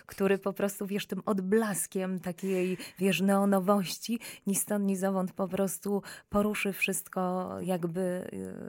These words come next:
e, jakby doda takiego ruchu i takiego działania. Więc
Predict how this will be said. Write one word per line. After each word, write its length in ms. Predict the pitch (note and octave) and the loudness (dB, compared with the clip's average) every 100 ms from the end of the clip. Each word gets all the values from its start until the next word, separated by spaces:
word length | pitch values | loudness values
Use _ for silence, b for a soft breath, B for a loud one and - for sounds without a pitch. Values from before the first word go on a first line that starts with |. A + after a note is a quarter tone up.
| F#3 | -8
e, 40 | |
jakby 260 | F3 F3 F3 | -4 -2 0
doda 220 | F3+ F#3 | 2 2
takiego 420 | F#3 F3+ F#3+ F#3+ | 0 -4 -4 -2
ruchu 480 | F#3+ A3+ B3 - G3+ | 2 4 4 2 -2
i 120 | F#3+ | -2
takiego 540 | F3 F3+ - F#3+ F3+ F3+ B B - | -2 -6 -4 -2 0 -2 B B -6
działania. 500 | F3 F#3 F3 D#3+ D3+ | -2 0 0 0 -2
Więc 300 | D#3+ E3+ | -4 -4